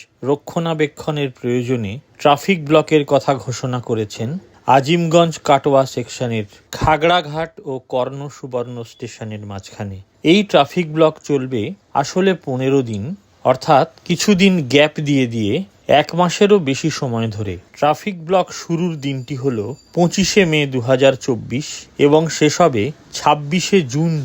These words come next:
দু হাজার চব্বিশ তারিখে এবং সময় হবে বেলা তিনটে পনেরো মিনিট থেকে সন্ধে সাতটা বেজে পনেরো মিনিট পর্যন্ত।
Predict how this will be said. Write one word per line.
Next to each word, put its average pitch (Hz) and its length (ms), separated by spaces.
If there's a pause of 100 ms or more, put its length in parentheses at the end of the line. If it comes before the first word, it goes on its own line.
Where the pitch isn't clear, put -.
দু 139 60 (100)
হাজার 131 240 (140)
চব্বিশ 113 360 (140)
তারিখে 120 380 (420)
এবং 143 140 (180)
সময় 156 400
হবে 113 220 (440)
বেলা 135 260 (300)
তিনটে 170 300 (160)
পনেরো 156 320 (100)
মিনিট 135 220 (120)
থেকে 131 260 (640)
সন্ধে 156 480
সাতটা 143 460
বেজে 107 280 (600)
পনেরো 170 340 (100)
মিনিট 120 240 (120)
পর্যন্ত। 110 480